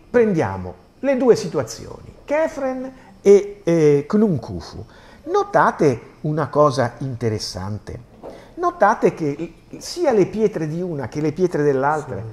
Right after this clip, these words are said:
Speaker 1: sono piegate tutte nella stessa direzione. Ma che strano! Perché non farsi questa domanda? Io sono ciecato, perché me la devo fare io per prima volta? Avrebbero dovuta farsela gli egittologi.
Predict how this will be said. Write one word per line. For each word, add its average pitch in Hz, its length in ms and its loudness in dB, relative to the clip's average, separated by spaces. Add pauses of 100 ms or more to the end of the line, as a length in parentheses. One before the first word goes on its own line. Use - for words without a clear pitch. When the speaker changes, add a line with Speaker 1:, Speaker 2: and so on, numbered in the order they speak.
(120)
Speaker 1:
sono 180 520 -2
piegate 190 720 2
tutte 185 380 0
nella 156 260 2
stessa 147 520 -6
direzione. 139 840 -6 (460)
Ma 208 360 0
che - 140 0
strano! 202 840 0 (540)
Perché 233 520 0
non 147 220 -4
farsi 156 520 0
questa 147 400 -4
domanda? 110 480 -6
Io 214 180 0
sono 139 200 -4
ciecato, 226 680 2 (260)
perché 233 380 6
me 190 80 4
la 156 100 6
devo 151 160 0
fare 156 220 2
io 123 280 2
per 135 220 -2
prima 143 220 -8
volta? 101 420 -6
Avrebbero 220 380 -4
dovuta 202 300 -4
farsela 220 560 -6 (280)
gli 160 160 -2
egittologi. 131 800 2